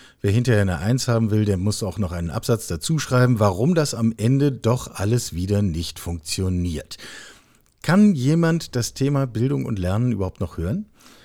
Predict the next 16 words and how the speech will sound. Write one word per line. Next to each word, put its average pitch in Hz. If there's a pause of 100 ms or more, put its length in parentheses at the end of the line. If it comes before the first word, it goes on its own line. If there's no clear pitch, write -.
(360)
Wir 120
haben 175
vor 160
einer 127
Weile 151
hier 165
eine 156
spannende 156
Folge 156
gemacht 139
mit 98
Robin 98
Wunsch 117
von 87
Guidecom, 135
der, 110